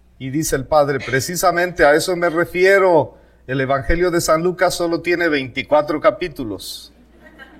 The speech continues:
Un señor, un señor que va al médico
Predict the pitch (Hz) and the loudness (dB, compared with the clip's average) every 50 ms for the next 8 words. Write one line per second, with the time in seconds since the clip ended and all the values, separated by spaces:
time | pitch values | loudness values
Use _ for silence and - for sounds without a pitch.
0 | - - - - _ _ _ _ _ _ _ _ _ _ - - _ _ _ _ | -20 -20 -20 -20 _ _ _ _ _ _ _ _ _ _ -20 -20 _ _ _ _
1 | _ _ _ _ _ _ _ _ _ _ _ _ _ _ _ _ _ _ _ _ | _ _ _ _ _ _ _ _ _ _ _ _ _ _ _ _ _ _ _ _
2 | _ - 170 170 - 165 151 143 151 156 160 160 151 - - 180 180 160 175 165 | _ -12 -10 -4 -2 0 0 0 0 -2 -2 -2 -4 -4 -6 -6 -4 -2 -2 -2
3 | 147 151 151 156 156 147 147 147 - 135 123 139 139 139 139 139 135 156 175 180 | -2 -2 -2 -2 -2 -2 -4 -4 -4 0 2 2 2 2 2 0 0 0 2 2
4 | 156 139 - - 143 135 135 135 - | 2 0 0 -2 -4 -4 -4 -6 -10